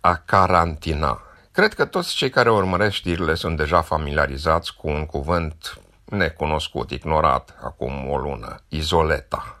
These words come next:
Nu trebuie să fii foarte inteligent pentru a înțelege că izoleta este un tip special de targă izolată de exterior, folosită pentru transportul pacienților cu risc mare de transmitere a bolii, de contagiune.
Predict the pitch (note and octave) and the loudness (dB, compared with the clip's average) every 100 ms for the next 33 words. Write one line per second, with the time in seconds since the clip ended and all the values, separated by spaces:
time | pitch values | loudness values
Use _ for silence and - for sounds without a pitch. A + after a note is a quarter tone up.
0 | - E2+ D#2 B1+ B1+ C2 C2+ C#2 C#2+ C#2+ | -6 -4 -2 -4 -4 -6 -8 -2 0 0
1 | B1+ C#2+ C2+ B1+ C#2+ D#2 D#2 C2+ C2+ B1 | -4 -8 -8 -6 -2 -2 -2 -6 -2 -4
2 | B1+ C2 D2+ D#2+ C#2+ B1+ D2 D2 D#2 D#2+ | -2 -4 -2 -4 -4 -6 -4 -2 0 2
3 | F2+ D#2+ - F2 G2 F2 - F2+ - D#2+ | 2 2 -4 -4 -2 -2 -2 -6 -2 -4
4 | - G2 E2+ C#2 - E2 F2+ F#2 F2 F2+ | 2 4 4 -2 0 4 6 4 2 0
5 | E2 D#2 D2 E2+ E2+ - A#1+ B1 - - | 0 -2 2 4 2 0 -6 -8 -8 -4
6 | D2 F2+ A2+ A2 - - F#2+ E2+ F#2+ F2+ | -2 2 2 0 -6 0 2 2 0 0
7 | F2 E2 C#2 - C#2 - D2 E2 - - | 0 -2 -4 -2 -2 -2 -4 -2 -4 0
8 | C#2+ - C#2 C#2+ - D2+ C#2 - C#2 C2+ | -2 0 -6 -6 -4 -4 -4 -6 -6 -6
9 | - C#2+ C2 B1+ B1+ C2+ C2+ - C2 - | -6 -4 0 0 -2 -4 -6 -4 -6 -6
10 | B1 - C#2 C2+ C#2+ C#2 C2+ C#2 - - | -10 -4 -2 -2 -4 -4 -6 -6 -8 -8
11 | - D#2+ - - D2+ - - C2+ C#2 C2 | -10 -18 -10 -6 -6 -4 -4 -4 -4 -6
12 | - D2 C2 - - | -6 -8 -8 -12 -16